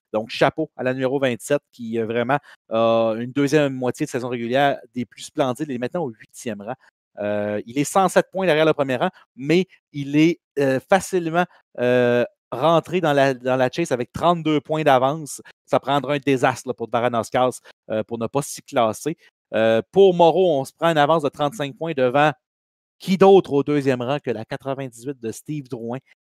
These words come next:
encore une fois, qui, euh, maintient son avance. Jean-Raphaël Morin, qui est impliqué dans un incident,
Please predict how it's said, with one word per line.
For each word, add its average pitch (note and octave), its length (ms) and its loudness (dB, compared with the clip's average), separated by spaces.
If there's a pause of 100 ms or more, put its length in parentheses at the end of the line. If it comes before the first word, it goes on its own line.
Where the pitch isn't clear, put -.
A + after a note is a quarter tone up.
(100)
encore D3 420 2
une C3 100 -4
fois, D3 240 -4 (260)
qui, A#2+ 240 -4
euh, A#2+ 460 4
maintient D#3 400 -2
son D3+ 120 -6
avance. C3+ 360 -2 (240)
Jean-Raphaël F3 460 4
Morin, E3 280 0
qui C3+ 240 -14
est D3+ 80 -2
impliqué E3 320 -4
dans C#3+ 200 -2
un C#3 100 -4
incident, C#3 420 -2